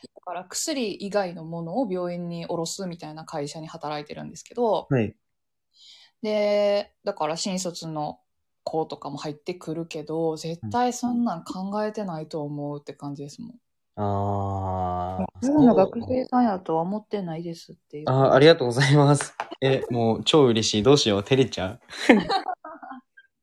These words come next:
Speaker 2: いや、別に、僕が気持ちよくなりたくてコラボ組んだわけじゃないですからね。<laughs> いや、嬉しい。
Speaker 1: でもこれ、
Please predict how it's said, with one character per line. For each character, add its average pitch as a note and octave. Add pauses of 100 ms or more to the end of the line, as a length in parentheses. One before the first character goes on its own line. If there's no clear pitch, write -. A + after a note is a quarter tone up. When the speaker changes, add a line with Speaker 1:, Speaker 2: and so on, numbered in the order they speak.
(1600)
Speaker 2:
い C#3+
や、 C#3+
別 C#3
に、 D#3+ (220)
僕 D3+
が A3
気 A3
持 A3
ち A#3
よ B3+
く G#3
な E3+
り F3+
た G#3+
く A3
て -
コ F#3
ラ F#3+
ボ D3+
組 -
ん -
だ E3
わ C#3
け C3+
じ C3+
ゃ C#3
な D#3
い -
で G#3+
す -
か -
ら C3
ね。 -
<laughs> G#3+ (1080)
い -
や、 B2
嬉 C3
し C3+
い。 - (140)
Speaker 1:
で G#3 (260)
も B3+
こ B3+
れ、 B3+